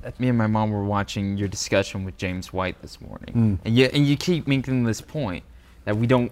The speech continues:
Speaker 2: we can't a hundred percent understand God.
Speaker 3: Right.
Speaker 2: And wh-,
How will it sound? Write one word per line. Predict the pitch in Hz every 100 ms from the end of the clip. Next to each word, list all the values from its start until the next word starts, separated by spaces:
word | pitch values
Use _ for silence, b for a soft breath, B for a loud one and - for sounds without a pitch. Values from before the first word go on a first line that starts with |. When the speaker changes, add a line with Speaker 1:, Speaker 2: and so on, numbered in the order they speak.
| -
Speaker 2:
we | 120
can't | - 147 131 -
a | 123
hundred | 120 131 117
percent | 107 110 123 113
understand | 117 110 - 110 101 101
God. | 127 71 - - -
Speaker 3:
Right. | 160 - - - -
Speaker 2:
And | 113
wh-, | 113